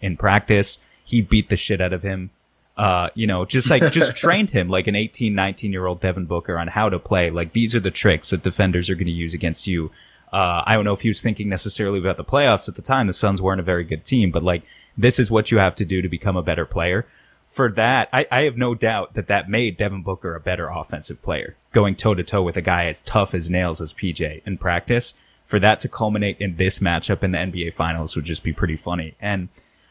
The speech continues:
Speaker 1: I think, um, he has his advantages. You know, Booker's a, he's a bigger guard. He likes to use his strength in order to try and create separation, and I don't think he would get really any of that against P J. But I think the other thing you have to worry on the other end of the spectrum is,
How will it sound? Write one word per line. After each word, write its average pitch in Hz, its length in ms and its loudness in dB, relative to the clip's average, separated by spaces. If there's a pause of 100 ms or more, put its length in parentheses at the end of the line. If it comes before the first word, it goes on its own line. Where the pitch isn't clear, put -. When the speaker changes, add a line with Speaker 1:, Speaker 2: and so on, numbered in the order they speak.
(180)
Speaker 1:
I 151 100 4
think, 165 360 -2
um, 135 280 2
he 165 140 -2
has 156 240 2
his 156 140 -2
advantages. 107 600 -2
You 120 60 2
know, 107 140 0
Booker's 117 380 0
a, 104 380 0
he's 110 180 -2
a 117 60 2
bigger 101 300 0
guard. 87 300 0
He 110 100 -4
likes 90 260 -4
to 104 80 -8
use 90 140 -6
his 85 120 -8
strength - 640 -4 (320)
in 92 120 2
order 92 180 4
to 92 140 -2
try 98 220 4
and 90 80 0
create 90 300 0
separation, 90 600 0
and 90 120 0
I 92 60 2
don't 92 160 -4
think 87 160 -4
he 104 100 0
would 87 120 -2
get 87 240 0
really 92 300 0
any 104 200 4
of 101 80 -2
that 85 180 -2
against 80 300 -8
P 131 160 -4
J. 85 320 0 (360)
But 110 120 6
I 101 80 6
think 104 260 0
the 95 120 2
other 95 180 4
thing 95 160 -4
you 90 80 -2
have 87 100 -4
to 92 80 -8
worry 151 280 2
on 117 100 0
the 107 100 0
other 104 140 -2
end 101 100 -6
of 95 60 -6
the 92 60 -6
spectrum 107 500 0
is, 90 260 -6